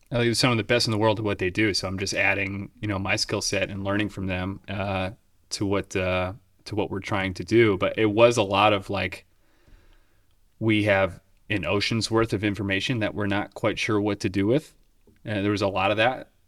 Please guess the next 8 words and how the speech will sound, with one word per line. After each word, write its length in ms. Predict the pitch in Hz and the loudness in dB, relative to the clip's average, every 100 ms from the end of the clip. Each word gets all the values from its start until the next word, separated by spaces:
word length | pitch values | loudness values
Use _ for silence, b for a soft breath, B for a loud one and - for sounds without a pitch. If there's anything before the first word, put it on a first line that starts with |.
| - | -8
Um, 480 | 104 98 98 98 98 - - - | -4 -2 -2 -4 -8 -12 -14 -8
and 120 | 107 | -4
it 40 | 101 | -2
was, 180 | 98 - | -4 -2
it 120 | 107 | -2
was 280 | 104 98 - _ _ | 0 0 -4 _ _
figuring 640 | - - 113 104 107 101 98 | -14 2 2 4 2 2 2
out, 440 | 104 101 98 - | 2 2 0 -4